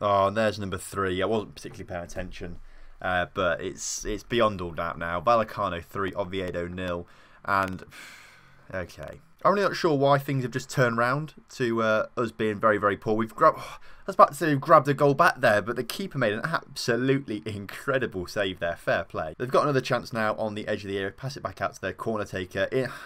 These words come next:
<sighs> they've hit the crossbar. They're all over us, Vallecano. And this is what I mean. I think I said it last episode, but we just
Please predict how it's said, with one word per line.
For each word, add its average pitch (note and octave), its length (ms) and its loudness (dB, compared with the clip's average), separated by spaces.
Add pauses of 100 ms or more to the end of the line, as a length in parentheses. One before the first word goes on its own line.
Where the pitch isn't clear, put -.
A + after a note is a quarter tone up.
(140)
<sighs> - 300 -20
they've - 160 -8
hit - 160 -2
the G2+ 100 -6
crossbar. G#2+ 480 2
They're B2 200 6
all C#3+ 180 6
over A#2+ 340 6
us, F2+ 80 -6
Vallecano. F2 640 -4
And D#3 80 -2
this E3 100 -2
is D#3 80 -4
what C3+ 140 4
I A#2+ 80 0
mean. A2 320 -4 (380)
I - 100 -2
think C#3+ 160 -4
I C3 40 -4
said C3 140 0
it - 60 -4
last A#2 240 -2
episode, G2 480 -4
but - 160 -4
we B2 100 -4
just C#3 420 -8